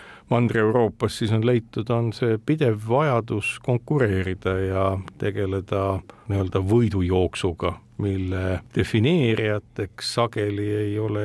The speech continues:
ju keski muu kui needsamad, äh, ajakirjade kirjastajad, kes kõikvõimalikke edetabeleid teevad,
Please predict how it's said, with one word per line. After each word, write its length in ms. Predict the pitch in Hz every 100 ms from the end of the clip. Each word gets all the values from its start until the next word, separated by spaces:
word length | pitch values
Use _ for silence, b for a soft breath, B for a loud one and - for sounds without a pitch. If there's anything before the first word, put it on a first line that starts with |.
| 104
ju 300 | 104 104 104 101
keski 400 | 104 - - 110
muu 320 | 139 113 101 -
kui 380 | 117 107 104 101 B B B B B
needsamad, 880 | 113 110 - 98 90 92 92 - -
äh, 260 | 92 95
ajakirjade 680 | 95 95 90 117 107 104 117
kirjastajad, 680 | - 165 120 - - 110 107
kes 220 | - 110
kõikvõimalikke 720 | - 110 117 113 113 113 143 147
edetabeleid 640 | 107 85 82 - 87 85 -
teevad, 420 | - - 71